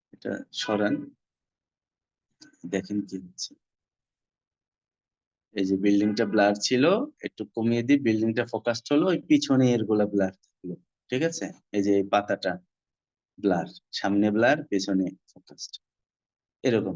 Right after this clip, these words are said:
আর ফোকাস ডিসটেন্স এটা বাড়াই দিই, ফোকাস ডিসটেন্স মানে কত, কোন ডিসটেন্সে আপনি ফোকাস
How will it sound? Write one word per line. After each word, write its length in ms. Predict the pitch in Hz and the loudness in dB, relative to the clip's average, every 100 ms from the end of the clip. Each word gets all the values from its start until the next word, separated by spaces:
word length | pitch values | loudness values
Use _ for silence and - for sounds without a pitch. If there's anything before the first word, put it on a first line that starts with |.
| 92 | -4
আর 80 | 107 | 0
ফোকাস 400 | 147 143 165 151 | 2 4 4 4
ডিসটেন্স 520 | 120 127 - 127 98 - - _ _ _ _ _ _ _ _ _ _ | 2 0 2 2 2 -2 -10 _ _ _ _ _ _ _ _ _ _
এটা 140 | 123 117 | -8 0
বাড়াই 340 | 113 117 123 | 4 6 6
দিই, 220 | 120 147 190 - _ _ _ _ _ _ _ | 4 2 2 -4 _ _ _ _ _ _ _
ফোকাস 320 | - 135 160 143 120 | -2 2 4 4 2
ডিসটেন্স 360 | 120 - 110 98 | 0 0 0 0
মানে 140 | 107 123 | 0 2
কত, 200 | 143 160 156 | 2 2 0
কোন 120 | 165 175 | 2 4
ডিসটেন্সে 480 | 175 165 - 151 147 147 | 4 2 4 4 4 4
আপনি 120 | 147 139 | 2 2
ফোকাস 240 | - 113 | -2 -4